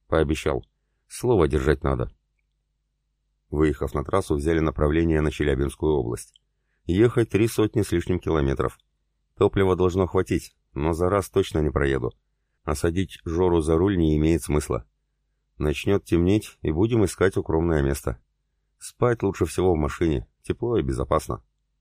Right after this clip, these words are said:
Попытка связаться хоть с кем-то при помощи штатной радиостанции «Тайфуна» и планшета «Прометей» не принесла результатов. Радиостанция берет недалеко, а к планшету нет доступа, можно пользоваться только картой. Хоть что-то.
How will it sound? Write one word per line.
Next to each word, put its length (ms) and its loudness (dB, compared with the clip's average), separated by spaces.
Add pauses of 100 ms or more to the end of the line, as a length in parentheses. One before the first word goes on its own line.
(540)
Попытка 420 0
связаться 500 -2
хоть 200 -4
с 60 -12
кем-то 300 0
при 140 -2
помощи 420 -2
штатной 380 -2
радиостанции 640 -2
«Тайфуна» 640 -2
и 100 -4
планшета 440 -4
«Прометей» 580 -2 (340)
не 140 2
принесла 480 0
результатов. 560 -2 (640)
Радиостанция 760 0
берет 280 0
недалеко, 580 -2 (360)
а 140 0
к 60 -20
планшету 500 0
нет 220 0
доступа, 500 -2 (240)
можно 320 -2
пользоваться 500 0
только 300 -4
картой. 400 -4 (380)
Хоть 240 -2
что-то. 400 -2